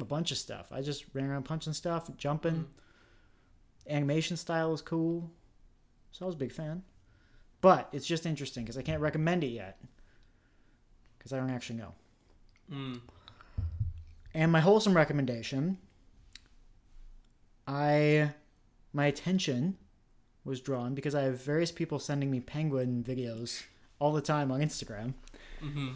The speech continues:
Speaker 1: And as it turns out, the Oregon Zoo posts videos on Instagram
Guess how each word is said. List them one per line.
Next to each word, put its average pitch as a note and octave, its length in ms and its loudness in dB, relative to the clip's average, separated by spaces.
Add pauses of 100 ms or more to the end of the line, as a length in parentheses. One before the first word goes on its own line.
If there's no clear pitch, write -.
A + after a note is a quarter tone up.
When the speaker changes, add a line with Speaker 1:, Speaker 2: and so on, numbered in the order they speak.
(100)
Speaker 1:
And E3 160 6
as A3+ 200 10
it B3 160 4
turns C4 380 10
out, F3+ 500 8 (800)
the D#3+ 100 0
Oregon G#3+ 560 8
Zoo D3 500 6 (1300)
posts D#3+ 540 2 (560)
videos C3 640 4
on C#3+ 160 0
Instagram B2 640 -4